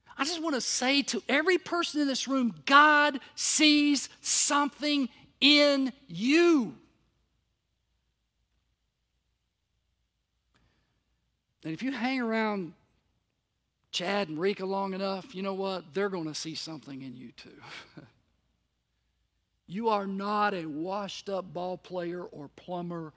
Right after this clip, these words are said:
or salesman. You are not a washed-up homemaker or carpenter or clerk. You are not a washed-up lawyer or student or retiree. You're not a washed-up anything.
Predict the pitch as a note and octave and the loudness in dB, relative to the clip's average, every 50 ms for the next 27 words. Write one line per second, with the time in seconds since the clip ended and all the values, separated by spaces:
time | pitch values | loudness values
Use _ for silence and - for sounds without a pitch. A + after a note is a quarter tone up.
0 | _ _ _ - - C#3+ C#3 - - - - - F3+ E3+ F3+ F3+ E3+ C#3+ - F3 | _ _ _ -16 -14 -12 -10 -10 -10 -8 -8 -8 -6 -6 -6 -6 -8 -8 -10 -10
1 | E3+ D#3+ D3+ D#3 D3 - _ - - - - _ - G#3 G#3+ G#3 G3 G3 G3 F#3+ | -10 -10 -10 -12 -14 -18 _ -20 -20 -20 -16 _ -4 -2 0 0 0 -2 -2 -2
2 | G3 F#3+ F#3 F3+ E3 D#3+ D#3 F3 F#3 F#3+ F3 - - F3+ F3+ E3+ - - - - | 0 0 0 -2 -4 -4 -6 -6 -6 -6 -8 -8 -8 -8 -8 -8 -10 -14 -16 -12
3 | F#3 F#3+ G3 G3 G3 F#3+ F#3 E3+ - F#3+ F#3 F#3 - - D#3 D3+ - - - - | -10 -8 -6 -6 -4 -4 -6 -6 -6 -8 -8 -8 -8 -10 -10 -12 -12 -14 -14 -12
4 | F3+ F#3 F3 - F#3+ F3+ E3 - - F3 F3 - - C#3+ C#3+ C#3+ - - - - | -12 -12 -12 -12 -14 -14 -14 -14 -12 -12 -12 -12 -12 -12 -14 -14 -16 -18 -18 -14
5 | - F3+ F#3 F#3+ F#3 F#3 - - - - - - - - - - F3 G3 G#3+ A3 | -10 -6 -6 -4 -4 -6 -8 -12 -18 -20 -20 -20 -20 -20 -16 -10 -2 0 2 2
6 | A3 A3 G#3+ G#3 G#3+ G#3 G#3 F#3+ F3+ G3 G3+ G3+ F3+ - - G3 F#3+ D#3 F3 E3 | 4 4 2 2 2 2 2 2 2 0 0 0 -2 -4 -6 -8 -8 -8 -6 -4
7 | F3+ F#3 G3 G3 G3 G3 G3 G3 F#3+ F#3 F#3+ - E3 D#3+ D#3+ D3 - - - - | -2 0 0 0 0 0 0 -2 -2 -2 -4 -4 -6 -6 -6 -4 -2 -2 -4 -4
8 | - G#3+ A3 G#3 G3+ G3+ G3 F#3 - - - F#3 F3+ F3+ F3 E3 - - - E3+ | -2 -2 -2 -2 -2 -2 -4 -4 -8 -8 -6 -4 -2 -2 -2 -4 -6 -8 -8 -8
9 | D#3+ - - - - F3+ F3+ E3+ F3+ F3 F#3 G#3+ B3 A#3 F3+ C#3 - - - _ | -8 -6 -8 -8 -6 -4 -4 -4 -2 -2 0 2 2 2 2 0 -6 -16 -20 _
10 | _ _ _ _ _ - - - - G3+ B3+ C#4 C#4+ C4+ B3+ A#3 G#3 G3 G3+ G3+ | _ _ _ _ _ -20 -20 -10 -6 -2 2 4 4 6 6 6 4 4 4 4
11 | A3+ A#3+ B3+ B3 A#3 - - - A#3 A#3 A3+ A3 - - _ - _ - A#3 C#4 | 4 4 4 2 0 -2 -4 0 2 2 2 2 -2 -8 _ -14 _ 0 2 4
12 | C#4 C#4 B3+ G3 - - D#3 D#3+ C#3 C3+ - - | 6 6 4 2 0 -4 -10 -10 -10 -10 -12 -18